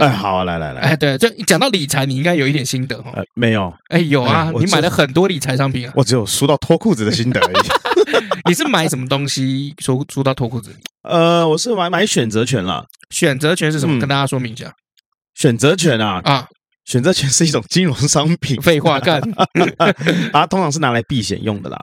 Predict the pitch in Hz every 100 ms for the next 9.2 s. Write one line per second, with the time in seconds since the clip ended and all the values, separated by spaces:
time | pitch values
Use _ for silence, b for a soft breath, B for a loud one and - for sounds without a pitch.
0 | _ 160 143 - 254 151 - 117 131 160
1 | 117 95 87 - - 135 117 156 135 120
2 | - 117 113 80 95 - 98 - 95 101
3 | 95 101 - 135 131 127 127 123 123 -
4 | 92 - _ _ 160 160 165 175 - 101
5 | 110 117 107 104 87 - _ - 123 110
6 | 101 - 110 107 98 - 143 98 _ _
7 | 113 113 - 135 - - _ _ - 139
8 | 95 - - - 131 104 101 90 87 80
9 | - 76